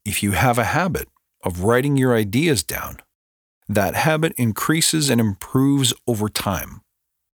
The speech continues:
And that develops a part of the brain that's responsible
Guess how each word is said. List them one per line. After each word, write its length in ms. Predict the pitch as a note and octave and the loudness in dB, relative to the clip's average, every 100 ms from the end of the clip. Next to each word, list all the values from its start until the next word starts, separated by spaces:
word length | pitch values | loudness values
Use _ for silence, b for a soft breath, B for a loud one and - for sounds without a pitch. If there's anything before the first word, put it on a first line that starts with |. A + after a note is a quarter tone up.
| _ _ | _ _
And 140 | - F#2+ | 0 2
that 160 | C#3+ | 2
develops 480 | - D3+ D3 E3 - | 0 2 2 2 0
a 60 | B2+ | -2
part 260 | - C3+ | 0 0
of 80 | A#2+ | 2
the 60 | G2+ | -2
brain 580 | F#2 D#3+ F3 E2+ D#2 - _ _ _ _ _ | 0 0 2 -2 -4 -10 _ _ _ _ _
that's 220 | G2+ G2 G#2+ | -2 0 0
responsible 1040 | G2+ - - A#2 D3 E3 - E2 - - | 2 0 2 2 2 2 0 0 -6 -10